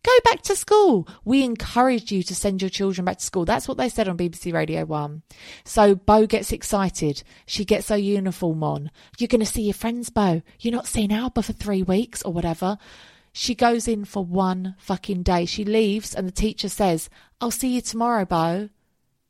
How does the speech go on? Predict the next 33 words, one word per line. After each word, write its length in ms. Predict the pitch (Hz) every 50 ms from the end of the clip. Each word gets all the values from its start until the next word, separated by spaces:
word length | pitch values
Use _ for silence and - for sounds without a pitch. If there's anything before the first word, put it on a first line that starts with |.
| _ _
She 200 | - - - 254
doesn't 280 | 269 269 254 269 247
see 160 | - - 240
her 60 | 202 185
tomorrow. 640 | - - 190 185 175 165 156 151 147 143 151 156 - _ _ _ _ _ _ _ _ _
This 160 | 233 226 -
is 120 | 269 233
now 200 | 254 254 247 240
gonna 160 | 240 240 240
be 160 | 226 233 233 226
at 60 | -
least 400 | 226 214 220 226 208 - - -
three 220 | - - 220 214
or 60 | 202
four 240 | 190 - - 190 185
months 360 | 180 190 190 180 - - -
until 180 | - 175 - 180
she 180 | 165 - - 180
goes 220 | - 180 180 175
back 200 | - 180 - -
to 80 | - -
that 160 | 185 - 202
school 300 | - - - 196 190 185
again. 260 | 175 - 165 156 160 - - - - - - - _
That 200 | - 180 - -
has 480 | - - - - 294 285 - - - -
to 140 | - - 254
have 420 | 208 - - 247 254 233 226 - -
some 360 | - - - 220 214 214 214
kind 380 | - - 233 226 214 208 202
of 100 | 208 190
an 120 | 208 208 190
effect 640 | 190 - - - - - - - _ - - - -